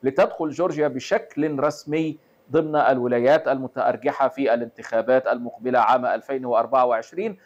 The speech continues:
والأمر راجع إلى سببين، يعني، إذا ما سألنا عن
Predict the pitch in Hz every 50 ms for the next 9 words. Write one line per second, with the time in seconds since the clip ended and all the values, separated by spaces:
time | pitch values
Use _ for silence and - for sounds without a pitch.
0 | _ _ _ _ - 135 147 156 - 190 214 214 196 175 170 185 180 170 180 175
1 | 151 - - 165 160 165 160 151 - - 143 143 147 139 156 156 127 92 92 -
2 | _ _ _ - 120 113 - 120 117 127 127 127 127 - - 107 147 156 147 135
3 | 123 113 120 139 143 143 135